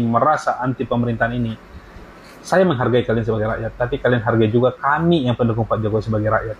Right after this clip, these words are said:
Kita sama-sama rakyat. Bertandinglah secara fair, jangan sedikit-sedikit, "Kami atas nama rakyat." Ya, kami juga atas nama rakyat.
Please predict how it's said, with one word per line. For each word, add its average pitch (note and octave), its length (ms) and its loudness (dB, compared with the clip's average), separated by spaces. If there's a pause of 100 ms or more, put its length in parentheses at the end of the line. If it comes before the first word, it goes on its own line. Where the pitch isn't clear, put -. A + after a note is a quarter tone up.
Kita A3+ 240 0
sama-sama A2+ 480 2
rakyat. G#2 400 -10 (320)
Bertandinglah A#2 640 0
secara B2+ 320 0
fair, A#2 400 2
jangan C3+ 240 0
sedikit-sedikit, C#3 560 -2 (240)
"Kami F3+ 320 4
atas E3+ 320 -2
nama E3 320 0
rakyat." D3+ 200 0 (280)
Ya, A2+ 160 -8 (160)
kami F#3 400 4
juga A#2+ 400 -2
atas - 320 -6
nama D#3+ 320 0
rakyat. E3+ 320 2